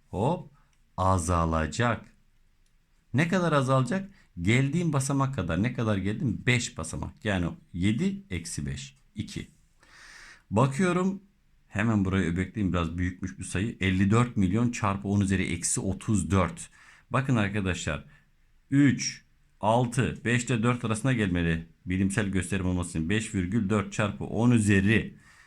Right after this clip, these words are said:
Şimdi birinci çarpan azaldı. O zaman ikinci çarpan artmalı.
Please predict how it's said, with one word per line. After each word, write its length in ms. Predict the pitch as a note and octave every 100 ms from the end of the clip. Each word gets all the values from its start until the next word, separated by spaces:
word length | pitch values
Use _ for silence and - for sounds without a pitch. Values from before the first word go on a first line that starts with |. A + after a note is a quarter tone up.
| _
Şimdi 600 | - - F3 C#3 F2 - - - -
birinci 600 | F2+ C3 D#3 F3 F3 G3
çarpan 720 | - F3 E3+ E3+ E3+ E3+ F3+ - _ - _ -
azaldı. 1120 | F2 F2+ E2 F2+ E2+ E2+ D#2+ F#2 G#2+ C#3+ E3+ - _ _ _ _ _ _ _ _ _ _ _ _ _ _ _ _ _ _ _ _ _ _
O 120 | G2+ G#2+
zaman 420 | C#3 C#3+ G#2+ - -
ikinci 600 | G2+ - C#3+ C#3+ D3 -
çarpan 760 | - C3+ B2 A#2+ C#3 C#3+ E3 E3 - _
artmalı. 880 | G2 G2 F#2 - - F2 E2 C#2+ C#2+